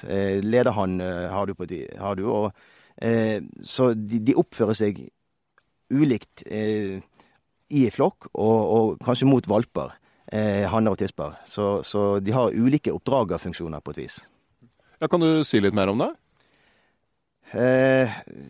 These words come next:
Speaker 1: ofte, ofte, eller ofte synes jeg at, eh, hanner er enklere og mildere å finne seg i mer fra valpene enn tisper gjør. Eh,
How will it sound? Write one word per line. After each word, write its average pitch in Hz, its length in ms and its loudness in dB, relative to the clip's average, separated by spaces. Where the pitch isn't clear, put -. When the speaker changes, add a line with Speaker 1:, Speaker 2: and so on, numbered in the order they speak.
Speaker 1:
ofte, 143 380 2
ofte, 143 340 0
eller 135 220 4
ofte 170 200 2
synes 180 220 0
jeg 127 120 4
at, - 240 -4
eh, 113 280 2
hanner 143 400 2
er 104 460 -2
enklere 131 480 2
og 110 100 0
mildere 117 460 4
å 95 80 -2
finne 107 220 0
seg 123 200 -4
i 120 80 4
mer 123 320 2
fra - 200 -8
valpene 101 360 -2
enn - 40 -14
tisper 104 280 -2
gjør. 80 120 -6
Eh, 104 520 0